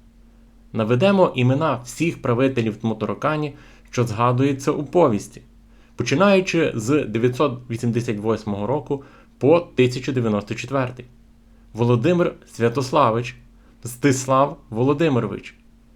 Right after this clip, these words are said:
Гліб Святославич, Ростислав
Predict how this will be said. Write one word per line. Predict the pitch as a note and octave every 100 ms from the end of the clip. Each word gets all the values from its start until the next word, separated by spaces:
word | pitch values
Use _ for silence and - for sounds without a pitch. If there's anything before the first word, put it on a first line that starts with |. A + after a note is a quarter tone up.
| _
Гліб | A2 C3 D3+ -
Святославич, | - G#2 G#2 - D#3 D#3+ D#3 - _ - - -
Ростислав | F3+ F3 E3 - D3 C#3+ A2